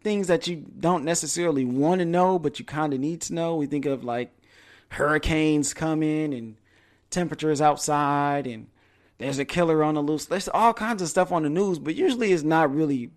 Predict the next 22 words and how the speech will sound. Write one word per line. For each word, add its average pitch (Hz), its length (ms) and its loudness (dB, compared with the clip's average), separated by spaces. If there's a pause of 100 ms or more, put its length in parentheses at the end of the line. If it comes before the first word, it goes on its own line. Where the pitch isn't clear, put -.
fun 135 520 -2
or 107 80 -8
good 131 160 -2
stuff - 320 -12
unless 135 200 -4
you 139 60 -8
get 131 140 -6
to 123 80 -12
the 123 60 -18
sports, - 500 -8
of - 40 -20
course. - 380 -18 (720)
I 185 300 -2
liked 185 400 4 (160)
how 123 600 0 (420)
you 117 160 -18
kinda 147 400 -4
could - 260 -14
see, 135 640 -4 (800)
mm, 120 320 -6 (120)
the 143 120 -4
relationships 131 1200 -4